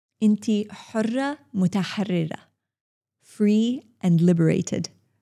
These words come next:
Go live the life we all know you deserve.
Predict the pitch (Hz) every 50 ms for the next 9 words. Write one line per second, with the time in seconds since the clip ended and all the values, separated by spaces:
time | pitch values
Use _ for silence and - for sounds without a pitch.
0 | _ _ _ _ _ _ _ _ _ _ _ _ _ _ _ _ _ _ _ 185
1 | 165 156 202 196 202 233 247 220 208 208 208 185 185 190 196 190 175 160 160 165
2 | 185 180 - - - - _ _ _ _ _ _ _ 196 196 190 - - 196 202
3 | 202 202 196 190 185 185 175 175 170 - 170 165 170 165 180 175 165 - -